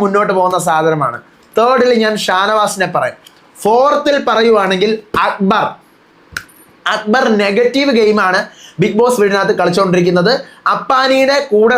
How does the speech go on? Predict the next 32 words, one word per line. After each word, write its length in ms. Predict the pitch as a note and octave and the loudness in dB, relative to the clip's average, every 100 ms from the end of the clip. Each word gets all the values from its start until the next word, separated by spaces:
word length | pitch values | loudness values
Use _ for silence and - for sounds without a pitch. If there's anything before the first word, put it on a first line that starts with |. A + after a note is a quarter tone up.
| B3 | 0
കൂടിയിരിക്കുന്നത് 600 | G#3 A3 A3 G3+ G3+ G#3 F3 F3 | 0 2 0 0 0 0 0 -2
അക്ബർ 260 | - A3 D4 A#3 | -4 -2 0 0
ആണെന്ന് 220 | G#3+ A3 G3+ | 0 0 0
നമ്മൾ 160 | F#3 G3+ F#3 | 0 0 0
കരുതും. 280 | E3+ G3 A#3 - E3 | 0 0 -2 -4 -2
നേരെ 380 | F3 G#3+ C#4+ D4 | 0 0 0 0
തിരിച്ചാണ് 400 | G#3 F3+ G#3+ F#3 E3+ | 0 0 0 0 -2
മക്കളെ, 260 | D#3+ E3 A3+ - - - E3+ | -2 -2 -4 -8 -16 -4 -4
അപ്പാനിയെ 420 | - A#3+ A#3 A#3+ A#3+ | -2 -2 0 0 0
കയ്യിലെടുത്ത് 440 | G#3 A3 A3+ G#3+ G3 | 0 0 0 2 0
വെച്ചിരിക്കുന്നതേ 580 | F3 G#3+ A3 A3 A3 C4 D4 F3 | 0 0 0 0 2 2 0 -2
അക്ബറാണ്. 400 | - D#3 C3 A#2 - _ _ _ _ _ - E3+ | -2 -2 -2 -4 -14 _ _ _ _ _ -6 -6
അക്ബറിന്റെ 520 | - A3 C4+ C4+ C4+ C#4 G3+ | -4 0 0 2 2 0 0
അങ്ങനെ, 300 | G#3+ A#3 B3 F#3+ | 0 0 0 -2
അപ്പാനിയുടെ 540 | - - G#3+ A#3 B3 B3+ | -4 -4 0 2 2 2
അടുത്ത് 140 | B3+ G#3 | -2 -4
അക്ബർ 200 | G3 B3 | -2 0
അങ്ങനെ 180 | A3+ B3 G#3+ | 0 0 0
നിൽക്കുന്നത് 360 | F#3+ A#3+ C#4 B3+ | 0 -2 0 0
കൊണ്ടാണ് 320 | A#3 A#3 C4+ A3+ | 2 0 0 -2
അപ്പാനി 280 | A#3 A#3 A#3 | -2 -2 0
അവിടെ 140 | A3 A#3+ | 0 -2
സ്റ്റിക്ക് 320 | - G#3+ - B3 | -4 -6 0 0
ഓൺ 80 | A#3 F#3 | 2 2
ചെയ്ത് 160 | A3+ A#3+ | 2 0
നിൽക്കുന്നത്. 360 | A3+ F#3 C#3+ - - - - | 0 0 0 -2 -8 -10 -2
ഫിഫ്ത് 280 | A3+ A3+ D4+ | -2 -2 -2
പൊസിഷനിൽ 440 | B3+ A3 A3 A#3+ A#3+ | 0 0 2 2 2
ഞാൻ 100 | A3 G3 | 0 0
രണ്ട് 220 | A3 C4 | 0 0
പേരെ 180 | A#3+ A3+ A3 | 0 0 -2
പറയും, 260 | F#3+ G3 | 0 0